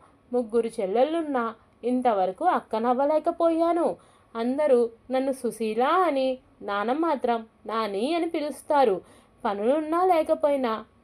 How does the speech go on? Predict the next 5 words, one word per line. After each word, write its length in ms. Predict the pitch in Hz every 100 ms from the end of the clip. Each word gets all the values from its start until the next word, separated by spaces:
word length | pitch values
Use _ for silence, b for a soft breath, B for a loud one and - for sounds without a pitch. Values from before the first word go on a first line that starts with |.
| -
అందరికీ 460 | 190 240 254 226 196
పెత్తనాలు 580 | - 214 - 254 269 330
చేస్తూ 480 | 339 330 254 359
ఉంటానని 720 | 370 311 294 285 277 233 226 247 b b b
ఇల్లుగల 640 | 226 220 247 302 320 254